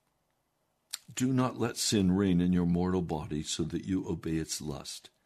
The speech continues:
Do not go on presenting the members of your body to sin as instruments of unrighteousness, but present yourselves to God as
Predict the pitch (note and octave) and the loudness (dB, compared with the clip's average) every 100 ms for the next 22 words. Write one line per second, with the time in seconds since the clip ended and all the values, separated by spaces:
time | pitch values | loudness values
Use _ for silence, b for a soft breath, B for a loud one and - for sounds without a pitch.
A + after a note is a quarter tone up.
0 | _ _ _ _ _ _ _ _ B B | _ _ _ _ _ _ _ _ B B
1 | B B G#2+ G#2 A#2+ A#2+ A#2 A2+ G#2 A2 | B B 0 2 0 -2 0 0 0 0
2 | F#2+ F2+ G#2+ G#2 G2+ F2+ F2 F#2+ F#2 F#2 | -2 2 2 4 4 4 4 2 0 -2
3 | G#2+ G2 G#2 E2 D2+ C#2+ D#2 F#2+ _ _ | -4 -2 -4 -4 -6 -6 -6 -8 _ _
4 | _ - F2+ - B2+ E2+ D2+ E2 - F2+ | _ -6 -4 -2 -2 -2 -4 -6 -8 -10
5 | - A#2 B2 - G2 F#2 F#2+ F#2+ E2+ F#2+ | -4 -2 -2 -4 -2 -2 -4 -4 -4 -2
6 | F2+ G2 G#2 F2+ D2 - D2+ C#2+ - - | -2 -2 -4 -6 -8 -8 -8 -12 -14 -18
7 | b b b b b b b b b b | b b b b b b b b b b
8 | A2+ - G#2+ F#2 C3 - C3 - G#2+ G2+ | -6 0 0 2 0 0 -2 0 0 -2
9 | - G2+ F2 G2+ D#2+ E2+ D#2+ E2 E2 - | -4 -2 0 0 0 -2 -4 -4 -4 -8